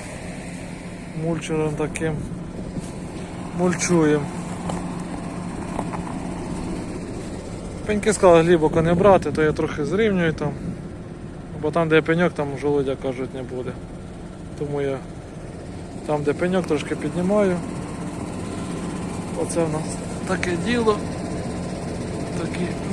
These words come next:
ножі з сурмайтом. Коротше, пеньок довбає до пуття.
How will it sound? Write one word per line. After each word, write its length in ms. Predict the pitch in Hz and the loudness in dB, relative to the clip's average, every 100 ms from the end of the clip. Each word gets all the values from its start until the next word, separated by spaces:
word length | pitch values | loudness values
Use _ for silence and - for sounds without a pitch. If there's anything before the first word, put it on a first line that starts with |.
| 180 | 0
ножі 360 | 180 - 220 - - - - - - - - - - - - - - - - | 2 2 0 -2 -4 -4 -4 -4 -4 -4 -4 -4 -4 -4 -4 -4 -4 -4 -4
з 120 | - | -2
сурмайтом. 600 | 196 170 175 185 185 180 175 - - - - - - - - - - - | 0 2 6 8 6 4 -2 -4 -4 -4 -4 -4 -4 -4 -4 -4 -4 -4
Коротше, 280 | - - - - - - - | -2 -2 -2 -4 -4 -4 0
пеньок 300 | 185 196 190 190 | 4 4 2 2
довбає 600 | 165 165 160 180 165 156 143 175 - - - - - - - - - - - - - - - - - - - - - | 2 2 4 4 4 2 -2 -4 -6 -6 -6 -6 -6 -6 -6 -6 -6 -6 -6 -4 -4 -6 -6 -6 -6 -6 -6 -4 -4
до 80 | - | -4
пуття. 460 | - 160 - 151 | -2 -2 -2 0